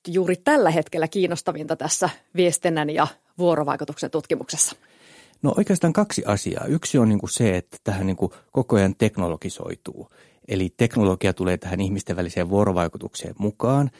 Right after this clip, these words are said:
Speaker 2: ja nämä asiat limittyy, että enää me ei tehdä niin suurta eroa, että ollaanko me kasvokkain vai teknologian välityksellä, vaikka somen välityksellä toistemme kanssa.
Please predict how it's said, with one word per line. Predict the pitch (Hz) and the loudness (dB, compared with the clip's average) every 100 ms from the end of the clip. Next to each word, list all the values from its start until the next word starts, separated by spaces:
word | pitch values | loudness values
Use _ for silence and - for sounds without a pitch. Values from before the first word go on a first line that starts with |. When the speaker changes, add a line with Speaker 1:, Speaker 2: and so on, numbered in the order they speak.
| _ _ - | _ _ -2
Speaker 2:
ja | |
nämä | 101 101 | 0 0
asiat | 113 110 - | 0 -2 -2
limittyy, | 135 135 92 - - - - | 0 2 0 -4 -16 -10 -10
että | - 87 - | -6 -8 -8
enää | 104 98 | -4 -2
me | 95 | -2
ei | 95 | -4
tehdä | 95 98 | -6 -2
niin | 101 98 | -2 -2
suurta | 104 - | -4 -2
eroa, | - 135 113 85 | 2 2 2 0
että | 85 87 | -2 -4
ollaanko | 85 90 | -4 -6
me | 87 | -6
kasvokkain | 90 - 95 - 90 85 73 | -6 -8 -14 -12 -8 -8 -6
vai | 85 85 - - _ | -6 -6 -8 -20 _
teknologian | - - 98 92 - 92 | -6 -2 0 -2 -2 -2
välityksellä, | 87 85 - - 85 82 - | -2 -4 -8 -8 -6 -6 -6
vaikka | - - | -8 -4
somen | 98 90 85 | -2 -2 -2
välityksellä | 85 85 - - 90 - _ _ | -4 -6 -10 -10 -10 -10 _ _
toistemme | 101 95 92 | -4 -4 -6
kanssa. | 87 87 - - | -6 -6 -6 -8